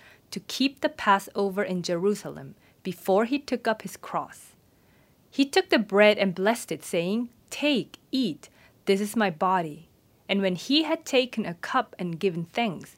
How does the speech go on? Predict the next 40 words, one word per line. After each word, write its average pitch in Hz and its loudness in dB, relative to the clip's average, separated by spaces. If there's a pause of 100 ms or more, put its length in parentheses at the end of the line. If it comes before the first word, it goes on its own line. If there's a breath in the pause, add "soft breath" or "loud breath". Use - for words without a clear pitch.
he 180 -12
gave 180 -2
it 208 -2
to 214 -6
them, 240 -2
saying, 190 -2 (320 soft breath)
"Drink 302 2
from 170 0
it, 202 -12 (240 soft breath)
for 202 2
this 202 2
is 233 -6
my 208 4
blood 175 0
of 190 -4
the 202 -4
covenant." 160 -10 (920 soft breath)
In 226 4
the 208 6
communion, 254 2
the - 0
unleavened 285 2
bread 190 2
was 180 -6
called 196 -2 (160)
the 170 -6
body 190 2
of 233 -6
Jesus 208 -8
Christ, - -6 (300 soft breath)
and 190 -4
the 175 -2
wine 175 0
was 208 -4
called 160 -4 (120)
the 196 -6
blood 262 4
of 170 -6
Jesus 156 -12
Christ. - -16